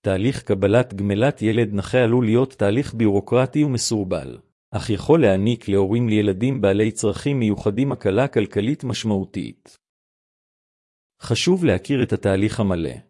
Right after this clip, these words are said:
לערער במידת הצורך, ולהמשיך לפעול עד שהילד יקבל את הזכויות המגיעות לו.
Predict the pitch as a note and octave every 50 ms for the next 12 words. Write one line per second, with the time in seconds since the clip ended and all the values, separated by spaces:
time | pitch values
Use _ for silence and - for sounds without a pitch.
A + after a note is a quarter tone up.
0 | _ _ _ _ A2 A2 G#2 G2+ F#2+ G2+ A#2 C#3 C#3+ C#3 A#2 A2 G#2 G2+ G2 F2+
1 | G2+ A#2+ B2 - A2+ - - - G#2+ G2 F#2 D2 B1 A#1 - - - - _ _
2 | _ _ _ - G#2 G#2 G2 F#2+ F#2 F2+ - - C3 B2 - A2 G2 - - -
3 | - B2 B2 A#2+ B2 - - B2 B2+ A2 - - A2 G2 G2+ A2+ A#2+ A#2 G#2 G2+
4 | G#2 G2 - - G2+ G2+ C3+ C#3 C#3 C3 - A#2 G2+ - - B2+ A#2+ C3 C3 -
5 | C3+ B2+ A#2+ G#2+ G#2+ G#2+ G2 F#2 F2 - - F#2+ C#2 B1 A#1+